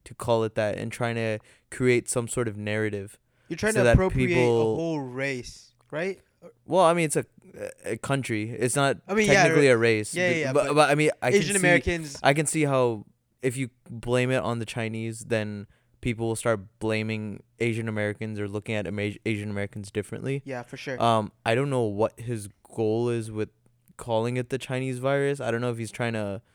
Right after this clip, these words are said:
Speaker 1: win over the working class who don't like the Chinese because they're like, "Oh, they're the ones who took our jobs away."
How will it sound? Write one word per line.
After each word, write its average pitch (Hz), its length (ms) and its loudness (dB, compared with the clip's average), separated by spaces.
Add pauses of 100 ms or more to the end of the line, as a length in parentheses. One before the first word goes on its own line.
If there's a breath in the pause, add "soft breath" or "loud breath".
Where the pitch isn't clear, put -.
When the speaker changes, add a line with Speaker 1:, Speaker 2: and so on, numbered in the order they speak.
(280)
Speaker 1:
win 117 280 -2
over 117 320 2
the 110 120 0
working 110 340 -4
class 113 380 -2
who 98 260 -8
don't 101 320 -4
like 107 160 -6
the 110 80 -8
Chinese 107 600 -8
because 101 400 -8
they're 101 180 -6
like, 98 260 -6
"Oh, 104 240 -2
they're 104 200 -6
the 104 80 -6
ones 104 180 -8
who 101 80 -12
took 104 160 -10
our 101 140 -8
jobs 101 320 -10
away." 117 300 -2